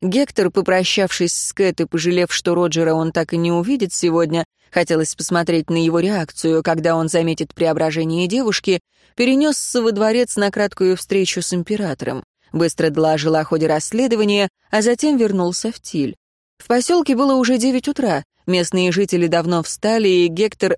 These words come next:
решил навестить Зака и Нига. Дайт, как и Морган, сомневался, что Иниго успокоится даже после очень убедительных увещеваний,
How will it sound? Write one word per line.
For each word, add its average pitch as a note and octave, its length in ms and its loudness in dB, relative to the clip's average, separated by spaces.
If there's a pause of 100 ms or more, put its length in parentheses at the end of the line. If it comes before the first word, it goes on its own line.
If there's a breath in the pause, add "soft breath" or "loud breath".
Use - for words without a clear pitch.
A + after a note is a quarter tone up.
решил G3+ 420 2
навестить F#3+ 640 -2
Зака G3 360 -2
и A#3+ 140 0
Нига. E3+ 460 2 (320)
Дайт, E3+ 420 2
как F3 220 -2
и F3 40 0
Морган, F#3 480 0
сомневался, G#3 840 0
что E3+ 240 0
Иниго E3+ 320 0
успокоится E3+ 840 0
даже E3+ 300 0
после E3+ 340 0
очень E3+ 340 0
убедительных E3 600 -2
увещеваний, F#3+ 800 0